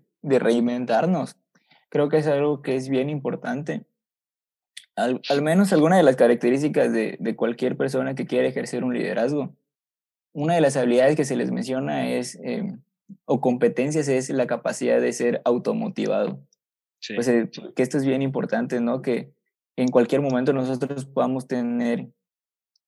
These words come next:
Speaker 1: pues, bien en claro el por qué hacemos las cosas, ¿no? El
Speaker 2: Sí.
Speaker 1: por qué, em, el,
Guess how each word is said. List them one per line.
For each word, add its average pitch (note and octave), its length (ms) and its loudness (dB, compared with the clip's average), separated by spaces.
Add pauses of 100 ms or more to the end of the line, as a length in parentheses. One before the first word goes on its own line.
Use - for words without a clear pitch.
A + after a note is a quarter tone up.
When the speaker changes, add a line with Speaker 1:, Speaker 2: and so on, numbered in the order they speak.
(360)
Speaker 1:
pues, A#2 160 0
bien B2+ 300 4
en D#3+ 120 2
claro C3+ 600 2 (340)
el A#2+ 200 0
por A#2+ 160 -2
qué - 80 -2
hacemos C3 380 -2
las - 180 -2
cosas, A#2+ 480 -6 (280)
¿no? C#3 280 -12 (520)
El C3 140 -4
Speaker 2:
Sí. A2+ 60 -6
Speaker 1:
por A#2+ 240 0
qué, B2 600 0 (100)
em, A2 560 -6 (360)
el, B2 240 -4